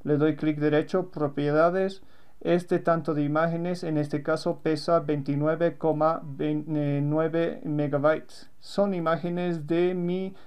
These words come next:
celular. Aquí vámonos a archivos, en este caso vámonos a elegir las imágenes de prueba. En este caso vamos a elegir todas las imágenes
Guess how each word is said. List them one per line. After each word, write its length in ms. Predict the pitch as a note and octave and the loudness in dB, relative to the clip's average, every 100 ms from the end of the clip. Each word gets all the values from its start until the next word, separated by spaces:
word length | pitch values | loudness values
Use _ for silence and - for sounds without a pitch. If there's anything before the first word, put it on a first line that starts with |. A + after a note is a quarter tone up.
| - | -16
celular. 640 | - D#3+ D3+ C3 - - - - - - - | 0 2 4 2 -2 -12 -16 -16 -16 -16 -4
Aquí 340 | D3 C#3+ D#3 | -2 2 4
vámonos 440 | C#3+ D3+ E3 D#3+ | 6 4 2 2
a 40 | D3+ | 2
archivos, 680 | D3 - G3 G3 G3 G3 - | 2 0 4 4 4 2 -2
en 160 | D3+ | 0
este 280 | D#3 D3 D#3 | 0 0 0
caso 380 | D#3 D#3 F#3 F3+ | 4 4 4 2
vámonos 540 | D#3 D#3 D#3+ E3+ E3+ | 6 4 4 -2 0
a 60 | D#3+ | 0
elegir 500 | D3 C#3+ D#3+ E3+ E3+ - | 2 0 0 0 -2 -2
las 360 | E3+ E3+ - | 6 6 6
imágenes 580 | E3+ D3+ D3 D3+ D#3+ D#3+ | -2 2 2 0 -2 0
de 80 | D3+ | 0
prueba. 360 | D3 - - - - - - - - - - | -2 -8 -12 -14 -16 -16 -16 -16 -16 -10 -2
En 140 | D3 | 0
este 240 | D3 D#3+ | 0 0
caso 480 | D3+ E3 E3 F#3 - - | 4 4 4 2 0 -4
vamos 420 | D3+ D#3+ E3 E3 | 2 4 4 2
a 60 | D#3 | 2
elegir 400 | D#3 D3 D#3 - | 0 -2 -4 0
todas 260 | E3+ E3 | 2 4
las 200 | D3+ C#3+ | 2 2
imágenes 680 | D#3 E3 F3 F#3+ G3 G3+ - | 0 -2 -2 -2 0 -2 -6